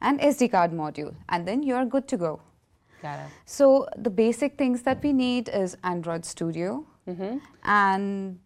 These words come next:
Speaker 1: um, uh, you, it's preferred, it's for long term, it's preferred that we get the code through GitHub. We set up GitHub,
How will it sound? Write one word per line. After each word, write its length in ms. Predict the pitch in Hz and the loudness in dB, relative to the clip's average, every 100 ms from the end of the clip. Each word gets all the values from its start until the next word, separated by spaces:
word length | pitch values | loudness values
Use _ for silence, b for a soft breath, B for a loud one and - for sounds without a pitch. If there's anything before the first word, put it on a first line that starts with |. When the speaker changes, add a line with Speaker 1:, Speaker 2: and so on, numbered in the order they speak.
| - - | -12 -4
Speaker 1:
um, 840 | 185 175 160 156 151 156 165 165 | 0 0 0 -2 -4 -6 -6 -6
uh, 260 | 175 170 165 | -4 -2 -4
you, 180 | 175 - - 190 - _ | -6 -10 -10 -14 -14 _
it's 340 | - - - 226 220 | -6 -6 -6 -8 -2
preferred, 420 | 247 247 269 214 | 0 2 2 2
it's 300 | - 185 - | -2 -8 -10
for 160 | - 196 | -4 0
long 240 | 185 196 233 | 4 4 4
term, 160 | 233 | 0
it's 140 | 220 - | 0 -4
preferred 360 | 202 202 202 | -6 -2 0
that 200 | 190 185 | 0 0
we 160 | 196 175 | -4 0
get 180 | 185 170 | 0 0
the 80 | |
code 280 | 220 233 226 | -2 -2 -2
through 220 | - 196 165 | -4 -4 -2
GitHub. 500 | 175 170 202 214 208 | -4 -2 0 0 0
We 160 | 185 | -4
set 180 | 175 185 | -4 -4
up 140 | 175 - | -4 -4
GitHub, 480 | 170 190 185 185 | -6 -2 -2 -2